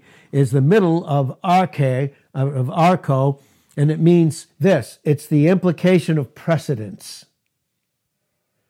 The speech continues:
or precedence. Notice that? Precedence. Oh, do we see the anticipation of his love? Even in Hosea two fourteen and fifteen, as he brings us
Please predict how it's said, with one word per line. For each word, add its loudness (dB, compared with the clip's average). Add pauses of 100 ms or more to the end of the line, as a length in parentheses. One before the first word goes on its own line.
(720)
or -2
precedence. -2 (100)
Notice -6
that? -4 (280)
Precedence. -4 (180)
Oh, -8 (640)
do -4
we -2
see -2
the -2
anticipation -4
of -8
his -10
love? -10 (1300)
Even -2
in -2
Hosea -4
two -8
fourteen -8
and -12
fifteen, -14 (1000)
as -8
he -4
brings -8
us -12